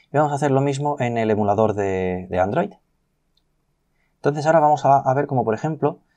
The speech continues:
si cambiamos este texto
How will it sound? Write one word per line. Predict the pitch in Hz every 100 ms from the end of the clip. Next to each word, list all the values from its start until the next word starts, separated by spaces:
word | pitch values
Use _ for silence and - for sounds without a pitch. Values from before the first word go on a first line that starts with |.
| _
si | _ -
cambiamos | 113 110 113 113 104 - - _ _ _ _ _ _ _ _ _ _ _ _ _ _ -
este | - 87
texto | 151 - - 185